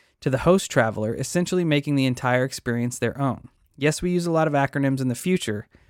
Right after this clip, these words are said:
If I am being honest, none of these are exact. Even acronomically, it is possible to convey too much information, and some terms are targeted to ease this communication. Which brings me to the question I know you're asking at this point.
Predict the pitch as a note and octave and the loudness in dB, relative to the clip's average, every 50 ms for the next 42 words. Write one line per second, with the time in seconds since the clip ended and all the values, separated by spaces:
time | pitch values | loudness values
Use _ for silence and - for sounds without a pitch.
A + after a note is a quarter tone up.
0 | - _ _ _ _ _ _ _ _ _ _ - C3 - D3+ D#3+ E3+ F3+ F3 F3+ | -20 _ _ _ _ _ _ _ _ _ _ -4 0 2 4 4 4 4 2 2
1 | F3+ E3 B2+ C3 C#3 C#3+ C#3+ - - C#3 C3+ C#3 D3+ E3 F3 D#3+ D#3 D3+ C#3+ C#3+ | 2 0 0 0 0 0 0 0 0 0 2 2 2 2 2 2 2 0 2 2
2 | C3 A#2+ A#2 B2 - C#3+ C#3 B2+ - - - - - - D#3 D#3 E3 D#3+ C#3+ B2+ | 0 -2 -2 -4 0 0 0 0 0 -6 -12 -16 -10 -6 -4 -2 -2 -2 -2 -2
3 | C#3 C#3 - C#3 B2+ C3 C3 C3+ C3+ B2+ - - A#2+ A#2 A#2 - _ - _ _ | -4 -4 -2 -2 -2 -2 -2 -2 -2 -4 -4 -4 -4 -4 -6 -8 _ -20 _ _
4 | _ _ - C3+ C3+ C#3+ C3+ - - - D#3 D3 E3 - E3 D#3 D#3 - - C3+ | _ _ -6 0 2 2 2 2 0 0 0 0 0 -2 -2 -4 -4 -4 -4 -4
5 | C3+ B2+ B2+ C3+ C3 C3 B2+ B2+ - - D#3+ D3+ C#3 C3 - - A#2+ - A#2+ A#2+ | -4 -2 0 2 2 2 0 -2 -2 -2 0 2 0 0 -2 -4 -6 -4 -2 -2
6 | B2 C3 C3+ B2+ - - - - A2 B2 B2 - - - - D3+ E3 F3+ F3 - | 0 0 0 -2 -2 -6 -10 -12 -12 -14 -12 -10 -6 0 0 2 2 2 0 0
7 | - C#3+ C3+ C3+ C3+ - - B2+ - - - - D#3 D3+ D#3 C#3+ C3 A#2+ A#2+ A#2+ | 0 0 2 0 -2 -2 -4 -6 -6 -4 -2 0 2 2 2 0 0 0 -2 -2
8 | B2+ - - - - - D#3 C#3+ C#3 C3+ C3 C3 A#2 B2 - - - B2+ A#2 A2 | -2 -6 -14 -14 -8 -6 -2 0 0 0 0 -2 -4 -6 -6 -6 -4 -4 -4 -4
9 | G#2+ - - C#3 C3 B2 - - - - - _ _ _ _ _ _ _ _ _ | -4 -2 -2 -2 -2 -2 -4 -10 -14 -18 -20 _ _ _ _ _ _ _ _ _
10 | _ _ _ _ - - - - - - - - D3 C#3 C3+ C3+ D#3 E3+ F#3+ F3+ | _ _ _ _ -20 -20 -20 -20 -20 -20 -10 -4 -2 -2 0 2 2 2 2 2
11 | F#3 G#3 F#3+ - F#3 G3+ - - E3 C#3 - - D3+ D3 C#3 C3 B2+ A#2+ A#2+ A#2 | 2 0 0 -2 -4 -4 0 2 4 4 4 2 0 0 0 2 2 0 0 0
12 | A2+ B2+ D3+ D#3+ D#3 - - C3+ A2+ A2 - G#2+ - - - - A#2 F2+ - | 0 0 0 0 0 -2 -4 -4 -4 -4 -6 -8 -10 -10 -10 -10 -12 -12 -12